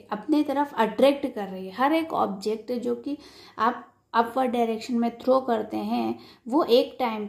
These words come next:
पे वापस क्या हो जाता है, डाउनवर्ड आ जाता है, ठीक है, मत-, मतलब अर्थ के सरफेस पे again वो आ जाता है। तो इसका मतलब क्या है कि अर्थ जो है वो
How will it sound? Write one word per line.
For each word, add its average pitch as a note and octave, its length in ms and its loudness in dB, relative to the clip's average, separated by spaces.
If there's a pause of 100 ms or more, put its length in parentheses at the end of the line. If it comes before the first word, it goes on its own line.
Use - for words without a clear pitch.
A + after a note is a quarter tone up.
पे A#3 240 -2 (880)
वापस G#3+ 500 2
क्या C4 120 2
हो A#3+ 80 4
जाता A3+ 300 2
है, C#4+ 80 2
डाउनवर्ड A3 580 2 (120)
आ C#4+ 140 4
जाता D4+ 280 0
है, C#4 180 -6
ठीक D4+ 140 0
है, D4+ 60 4
मत-, A3+ 360 -4
मतलब A#3 300 0
अर्थ A3 340 2
के B3+ 100 2
सरफेस G#3 600 -2
पे D#4 220 -2
again A3+ 320 4 (220)
वो C4 180 2 (180)
आ G#3+ 140 6
जाता F#3 340 -6
है। F#3+ 120 -14 (240)
तो C#4+ 60 -6
इसका D4+ 320 -2
मतलब C4+ 440 -2
क्या C#4+ 140 4
है C4 320 0 (380)
कि D#4 60 4 (240)
अर्थ C4+ 380 2
जो A#3+ 220 2
है C4 380 0
वो A#3 220 0